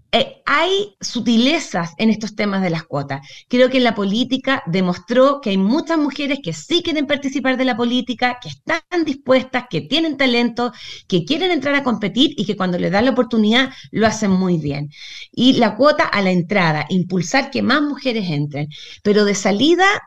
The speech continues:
sobre todo en el sector privado, a mí es un tema que me,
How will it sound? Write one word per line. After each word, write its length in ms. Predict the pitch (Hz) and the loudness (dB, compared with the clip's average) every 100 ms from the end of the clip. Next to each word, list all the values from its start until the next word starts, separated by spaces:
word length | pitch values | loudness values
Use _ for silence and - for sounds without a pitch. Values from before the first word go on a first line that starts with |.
| _ _ _ _ _ _ _ | _ _ _ _ _ _ _
sobre 320 | - 226 214 202 | -6 -2 0 0
todo 220 | 208 403 | 0 -2
en 160 | 466 453 | 0 -2
el 60 | |
sector 340 | - - 330 294 | -6 -4 -4 -4
privado, 640 | 311 302 311 330 349 370 - | -2 0 2 4 2 0 -2
a 140 | 214 | 0
mí 180 | 226 247 | 2 2
es 60 | 240 | 2
un 180 | 226 | 0
tema 320 | 220 226 233 226 | -2 -2 -2 -4
que 140 | 214 | -4
me, 560 | 196 196 190 185 175 | -2 0 0 0 -2